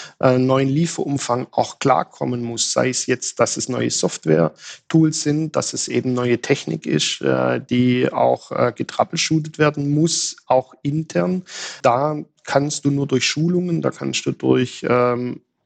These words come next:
drauf aufmerksam machen, äh, dass eben auch ein gewisses Manning, äh, eine gewisse Personalstruktur beim Kunden notwendig ist, um so ein Projekt, je nach Größe natürlich, äh,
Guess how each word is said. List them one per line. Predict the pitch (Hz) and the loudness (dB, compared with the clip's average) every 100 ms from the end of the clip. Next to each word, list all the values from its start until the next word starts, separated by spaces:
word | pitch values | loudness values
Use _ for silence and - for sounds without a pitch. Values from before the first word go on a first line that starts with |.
| _ - | _ 0
drauf | 135 - | 0 2
aufmerksam | - 151 175 151 - 151 147 | 0 0 0 -4 -2 -2 0
machen, | 147 - 156 - - - - | 0 0 -2 -2 -16 -20 -2
äh, | 131 135 | 2 4
dass | 123 120 - | 2 -2 0
eben | 131 131 131 | 0 0 0
auch | 127 123 | 0 0
ein | 139 | -2
gewisses | 127 120 127 - 139 - | -2 -2 -2 -4 -4 -2
Manning, | 123 127 131 151 170 151 190 | 0 2 2 2 0 -4 -12
äh, | - | -6
eine | 131 127 127 123 | -2 -2 -2 -4
gewisse | 123 123 127 - 127 127 | 0 2 2 0 0 0
Personalstruktur | 127 - 135 131 120 165 - 151 - 143 135 | 0 0 0 0 0 0 -2 -4 -2 0 2
beim | 131 127 | 0 0
Kunden | 175 185 127 | -2 -2 -2
notwendig | 120 117 127 123 117 | 0 0 0 0 0
ist, | 131 131 | -2 -2
um | |
so | 117 135 | -2 0
ein | 127 | 0
Projekt, | - 123 131 143 - | 2 4 4 0 -2
je | 120 | 0
nach | 117 - | 0 -2
Größe | 110 120 - 120 | 0 0 0 -6
natürlich, | 110 - - 117 - - | -8 -4 -2 -4 -6 0
äh, | 120 | 2